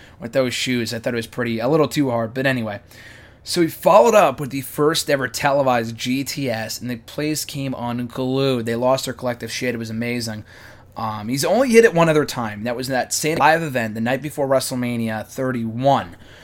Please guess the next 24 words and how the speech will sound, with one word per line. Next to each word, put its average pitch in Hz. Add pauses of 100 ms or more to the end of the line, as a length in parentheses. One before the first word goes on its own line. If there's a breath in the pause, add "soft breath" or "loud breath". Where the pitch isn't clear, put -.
(140 loud breath)
So 117
a -
year 135
and 165
a 147
half 139
earlier. 120
But 113
he's 151
been 160
teasing 156
this 113
for -
almost 127 (160)
two 202
years 160
at 135
this 117
point. 110 (480 loud breath)
They 180
started 240
teasing 175
it 165
at 135